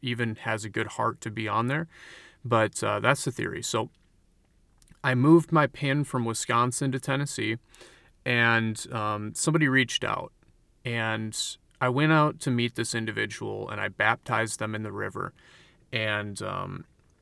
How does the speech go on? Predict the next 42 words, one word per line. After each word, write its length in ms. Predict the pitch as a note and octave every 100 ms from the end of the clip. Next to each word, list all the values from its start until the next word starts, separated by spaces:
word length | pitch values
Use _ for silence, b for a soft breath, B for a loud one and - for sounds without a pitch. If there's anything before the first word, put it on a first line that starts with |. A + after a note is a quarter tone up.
| _ _ _ _ -
and 100 | B2
I 140 | C#3
can't 300 | D#3 F3+ C#3+
say 260 | - A#2+ A#2
to 160 | -
this 240 | A2 A2 -
day 180 | A2 G#2+
whether 380 | G#2+ G#2+ A2
or 60 | A2
not 320 | G#2+ G#2+ G#2 - _ -
they're, 320 | A#2+ A2 G#2
they 440 | - D#2+ B2 A#2+ A#2
ever 380 | A2 A2 A2+ A2
really 440 | A2+ A#2+ A#2+ A#2
gave 220 | A2+ A2+
their 140 | G#2+ G#2+
life 260 | G#2+ A2
to 100 | -
Jesus, 480 | G#2 A2 G#2+ G#2 -
but 140 | B2
he 120 | C3 C3+
seemed 380 | - D#3+ D#3 C#3+
to, 200 | B2+ A2
at 120 | A2
this 220 | A2+ -
time, 400 | - A2+ G#2+ G#2+
want 360 | A2 A2 G#2+ -
to 100 | A#2+
give 180 | A2
his 140 | A2+ -
life 240 | G#2 G#2
to 100 | -
Jesus. 520 | - - - - - - B B B B B
He 240 | - D#3 D#3+
had 200 | F3+ C#3
been 160 | D3
involved 560 | C3+ A#2 A#2 A2+ A2 G#2+
deeply 600 | B2+ B2+ - A2 G2+ A2
in 120 | A2
Hinduism 920 | F#2+ A#2+ B2 A#2 A2 G#2 G2+ G2 F2+ -
and 500 | A2 G2+ G2+ G2+ -
yoga, 640 | A2+ A#2 A#2 G#2 F#2+ F#2+